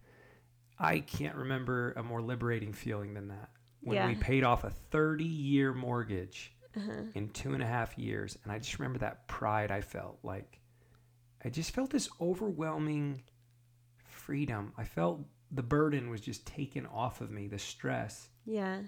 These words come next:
Speaker 1: It was just such an incredible, oh, God, I can't even explain it.
Speaker 2: Yeah.
Speaker 1: And it was just, I, I, I just felt like a new person.
Speaker 2: Mm-hmm.
Speaker 1: <laughs> I really did.
Speaker 2: Yeah. One thing I love to share about,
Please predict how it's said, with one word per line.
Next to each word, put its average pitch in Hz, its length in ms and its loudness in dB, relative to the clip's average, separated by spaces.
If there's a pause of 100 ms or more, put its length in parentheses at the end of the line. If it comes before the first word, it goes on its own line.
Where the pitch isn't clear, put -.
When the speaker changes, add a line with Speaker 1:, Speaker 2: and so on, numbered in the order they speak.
(300)
Speaker 1:
It 127 60 -4
was 123 120 -4
just 170 240 0
such 147 240 -4
an 120 100 -6
incredible, 113 720 -4 (380)
oh, 117 260 -4
God, 110 200 -6
I 98 60 -6
can't 131 200 -8
even 113 120 -8
explain 113 460 -10
it. 101 80 -14 (240)
Speaker 2:
Yeah. 190 260 -2 (160)
Speaker 1:
And 135 140 0
it 139 80 0
was 117 100 -2
just, 135 300 0
I, 151 60 -4
I, 147 360 0
I 143 60 4
just 143 180 0
felt 151 140 2
like 135 100 0
a 147 40 2
new 147 120 2
person. 180 380 -4 (260)
Speaker 2:
Mm-hmm. 208 520 0
Speaker 1:
<laughs> - 160 -10
I 117 60 -4
really 143 280 0
did. 156 300 0
Speaker 2:
Yeah. 208 300 2 (920)
One 302 160 8
thing 320 160 8
I 269 100 12
love 220 260 8
to 233 120 2
share 208 400 6
about, 202 500 4